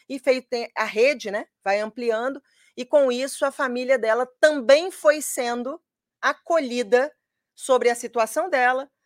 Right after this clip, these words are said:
sobre a magnitude do que são os cuidados paliativos e sobre as possibilidades do paciente escolher como ele quer estar no final.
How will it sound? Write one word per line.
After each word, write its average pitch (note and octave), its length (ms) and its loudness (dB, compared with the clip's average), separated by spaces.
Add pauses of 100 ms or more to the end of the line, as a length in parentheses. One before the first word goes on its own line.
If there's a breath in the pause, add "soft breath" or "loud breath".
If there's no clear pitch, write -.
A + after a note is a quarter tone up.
(180)
sobre A#3+ 480 -2 (260)
a A3 240 -2
magnitude C#4+ 1040 -2
do G3 160 -14
que - 100 -18
são C#4+ 240 0
os - 100 -6
cuidados B3 400 0
paliativos B3+ 800 -6 (260)
e B3 80 -10
sobre C4 260 2
as B3 160 -2
possibilidades C4 920 -2
do G#3 100 -12
paciente A#3+ 500 -4
escolher A3 540 -2 (240)
como C4 320 2
ele A#3+ 180 -2
quer A3+ 280 -2
estar A3+ 360 -6
no C4 200 -2
final. F#3+ 440 -8